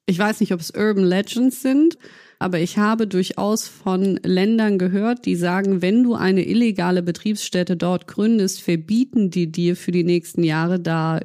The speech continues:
Geschäfte zu tätigen in dem Land. Also nicht nur Strafnachzahlungen, sondern wirklich auch nach vorne hinaus Risiken.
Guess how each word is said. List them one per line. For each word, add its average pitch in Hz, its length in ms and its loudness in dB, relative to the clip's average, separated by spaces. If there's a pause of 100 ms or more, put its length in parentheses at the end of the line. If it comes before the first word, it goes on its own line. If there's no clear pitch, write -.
Geschäfte - 800 -4
zu - 180 -6
tätigen 156 400 -2
in 135 80 -2
dem 151 140 0
Land. - 320 -6
Also 170 220 -2
nicht 202 440 0
nur 202 280 2 (520)
Strafnachzahlungen, 254 1300 0 (640)
sondern 185 500 2
wirklich 214 460 0
auch 180 160 0
nach 180 160 2
vorne 214 360 0
hinaus 180 540 2
Risiken. 233 680 0